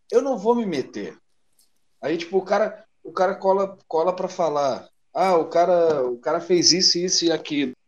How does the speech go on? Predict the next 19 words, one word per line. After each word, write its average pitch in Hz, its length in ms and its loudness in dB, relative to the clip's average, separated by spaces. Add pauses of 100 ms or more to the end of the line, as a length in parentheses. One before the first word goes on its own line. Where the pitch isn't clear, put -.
(520)
Aí 147 60 -14
eu - 20 -20
falei, 185 240 -4
"Pô, 190 220 0
mano, - 180 -8 (100)
mas 92 200 -2
aí 120 120 -2
você, 135 200 -4
você, - 200 -6 (280)
você - 200 -2
conversou 113 500 -4
com, 95 120 -16 (140)
com 95 80 -20
o 90 120 -20
cara?" 135 400 6 (580)
"Não, 196 300 8
não 160 100 0
tem 202 140 4
conversa." 165 680 0